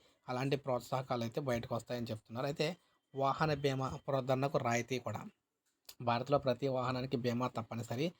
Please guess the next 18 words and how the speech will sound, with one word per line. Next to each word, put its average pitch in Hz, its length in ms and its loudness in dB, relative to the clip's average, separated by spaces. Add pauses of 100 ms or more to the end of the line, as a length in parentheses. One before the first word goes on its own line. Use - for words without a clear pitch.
(340)
కనీసం 139 340 -2
థర్డ్ 127 300 4
పార్టీ 127 220 -2
కవరేజ్ 123 380 2
అయినా 127 180 2
ఉండాలి. 117 360 0 (400)
కానీ 131 240 0
ఇప్పటికీ 135 460 -4
యాభై 123 280 2
శాతం 123 340 2
వాహనాలకు 127 360 0
ఇన్సూరెన్స్ 123 460 -4
లేదు. 117 260 -2
అందుకు 135 340 -2
నిర్లక్ష్యం, 123 500 -2
పాలసీలు 123 480 -2
అధిక 123 260 -2
ధరలు, 117 320 -2